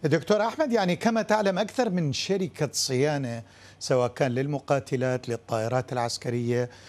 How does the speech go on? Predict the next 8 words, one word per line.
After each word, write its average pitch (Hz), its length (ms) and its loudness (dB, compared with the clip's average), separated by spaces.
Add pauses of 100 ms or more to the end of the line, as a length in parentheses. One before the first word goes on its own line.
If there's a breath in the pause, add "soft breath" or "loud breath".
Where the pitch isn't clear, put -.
(160 loud breath)
ولمعدات 127 1300 0
عسكرية 123 560 -2
متطورة 127 640 -4
أخرى 131 280 -4 (400 loud breath)
انسحبت 151 840 0
من 127 180 0
العراق 117 560 0
لأسباب 139 580 -2